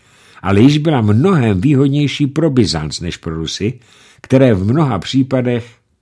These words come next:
Rusy omezovala. Která teda? Ta omezení se týkala toho,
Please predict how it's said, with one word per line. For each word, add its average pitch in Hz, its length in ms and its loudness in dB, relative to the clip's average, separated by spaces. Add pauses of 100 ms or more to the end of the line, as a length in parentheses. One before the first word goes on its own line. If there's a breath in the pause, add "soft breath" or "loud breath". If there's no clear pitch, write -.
(120)
Rusy 98 480 0 (180)
omezovala. 78 800 -6
Která 76 480 -6
teda? 64 300 -14 (1300 soft breath)
Ta 98 120 -2
omezení 185 460 4
se 175 140 0
týkala 165 400 -2
toho, 76 420 -4